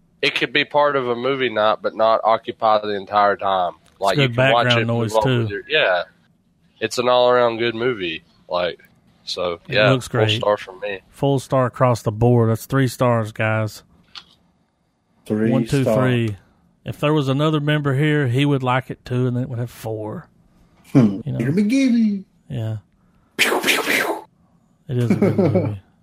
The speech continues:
Speaker 2: George Clooney's
Speaker 3: It is.
Speaker 2: awesome.
Speaker 3: He is. I love him in Dust, From Dusk Till Dawn.
Speaker 2: Oh, my God.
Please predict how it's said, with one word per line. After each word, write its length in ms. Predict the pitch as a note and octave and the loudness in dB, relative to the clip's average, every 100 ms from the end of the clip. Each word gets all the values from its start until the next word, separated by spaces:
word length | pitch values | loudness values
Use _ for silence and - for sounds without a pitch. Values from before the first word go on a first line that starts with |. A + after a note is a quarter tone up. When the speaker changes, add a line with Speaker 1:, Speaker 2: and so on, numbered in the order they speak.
| - | -6
Speaker 2:
George 220 | A#2+ G#2+ | -4 -4
Clooney's 200 | B2+ A#2 | -2 2
Speaker 3:
It 80 | A2+ | 2
is. 80 | |
Speaker 2:
awesome. 420 | A2+ G#2+ G#2+ A2+ G2 _ _ _ _ _ _ _ | 2 0 -4 -10 -16 _ _ _ _ _ _ _
Speaker 3:
He 260 | A#2+ A#2 G2+ | -2 -2 -2
is. 80 | - _ _ _ _ _ _ _ _ - | -6 _ _ _ _ _ _ _ _ -4
I 140 | E3 | 0
love 720 | C#3 A#2 A#2 C3 C3 B2 A2 | 0 2 2 4 4 2 0
him 240 | A2 A#2+ A2+ | -2 0 2
in 140 | A2 | 2
Dust, 380 | G#2+ A2+ A2 - | 2 0 -2 -8
From 180 | - A2 | -2 2
Dusk 240 | A2+ A2 | 2 0
Till 100 | - | 0
Dawn. 260 | G#2+ A2 A#2 | 0 2 2
Speaker 2:
Oh, 20 | |
my 160 | G#2+ G#2 | 0 -4
God. 420 | G#2+ G#2 G#2 G#2 | -6 -6 -6 -8